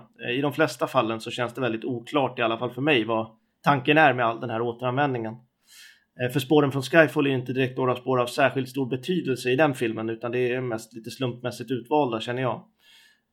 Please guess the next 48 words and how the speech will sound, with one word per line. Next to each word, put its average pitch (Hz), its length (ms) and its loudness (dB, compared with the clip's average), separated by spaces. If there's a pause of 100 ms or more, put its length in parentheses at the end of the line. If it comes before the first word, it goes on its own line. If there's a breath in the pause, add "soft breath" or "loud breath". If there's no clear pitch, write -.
(120)
Eh, 113 140 -2
om 139 100 2
man 143 120 6
ska 151 140 4
använda 151 220 6
musik 131 340 -2
från 123 160 -4
en 113 80 -8
tidigare 123 340 0
film 123 260 -2
så 110 120 -6
tycker 131 260 -6
jag 117 100 4
att 113 100 -8
man 117 140 -4
inte 110 180 -8
bara 110 120 -2
ska 113 160 -8
klippa 123 280 -4
ut 117 140 -4
och 113 80 -14
klistra 131 360 -4
in, 113 200 0
utan 117 260 -4
göra 123 300 0
det 120 80 -2
i 110 60 0
lite 113 240 -8
nya 117 200 -4
tappningar 113 520 -8
så - 120 -10
att 113 100 -16
det, 110 200 -8 (240)
det - 80 -2
känns 160 260 4
intressant 139 500 0
och 160 60 4
nytt, 131 240 2 (300)
vilket 120 340 -10
jag 120 100 -6
inte 113 160 -12
tycker 120 220 -8
Newman 113 440 -4
gör 127 200 0
på - 320 -16
de 113 80 -14
flesta 113 240 -12
ställena. 110 360 -10